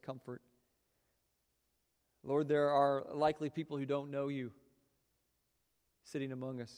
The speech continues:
And for that, Lord, we pray that today would be the day of salvation. Lord, if there are any deceivers among us, may, may you open our eyes. If we are being deceived, open our eyes that we would cling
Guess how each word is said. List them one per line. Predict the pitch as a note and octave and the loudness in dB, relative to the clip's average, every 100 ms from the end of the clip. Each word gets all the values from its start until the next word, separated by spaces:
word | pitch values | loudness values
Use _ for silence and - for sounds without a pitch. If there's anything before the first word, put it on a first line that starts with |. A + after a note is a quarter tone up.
| - - | -20 -16
And | A#2+ | -6
for | C#3 | 4
that, | D3+ E3+ C#3 | 6 6 4
Lord, | C#3+ C#3 | 2 2
we | C3+ | 0
pray | D#3 D3+ | 0 2
that | C#3 C3 | 2 -2
today | - C#3 C#3+ | 0 2 2
would | C3+ | 2
be | C3+ | -2
the | B2+ | -2
day | B2+ | 0
of | C3+ | 0
salvation. | - C3+ B2 A#2+ - B2 A2+ _ _ - | -2 -6 -2 -4 -4 -14 -18 _ _ -2
Lord, | D3+ F3+ | 4 4
if | |
there | D#3+ E3+ | 8 8
are | E3 | 8
any | F3+ | 4
deceivers | F3 D#3+ - G3 G3 E3+ D3+ A#2+ - C#3+ | 2 0 0 0 2 2 0 -2 -8 -6
among | C#3 C#3 C3 | -2 -2 -2
us, | A2+ - | -6 -4
may, | D3+ D3 - - - | -2 -2 -6 -12 -4
may | |
you | D3 F3 F#3 | 0 4 6
open | - F#3+ G3+ F#3 | 8 6 8 8
our | E3+ | 8
eyes. | E3 D3+ E3+ E3 C#3 A2+ - - | 8 6 8 6 2 -2 -10 -10
If | C3 | -2
we | F#3+ | 4
are | F3+ | 4
being | C#3 F3+ A3 A3 | 4 0 0 0
deceived, | F#3 - D#3+ D3+ C3 | -2 -4 -4 -4 -2
open | E3+ F#3 G#3 | 2 2 4
our | G3 E3+ | 2 2
eyes | E3 E3+ D#3+ D3+ B2 - - _ _ _ | 2 2 2 0 -6 -14 -20 _ _ _
that | C#3+ | -2
we | D#3 F#3 | 2 2
would | D#3+ - | 0 -4
cling | - F3 F#3+ F#3+ E3+ | -10 -6 -4 -2 -4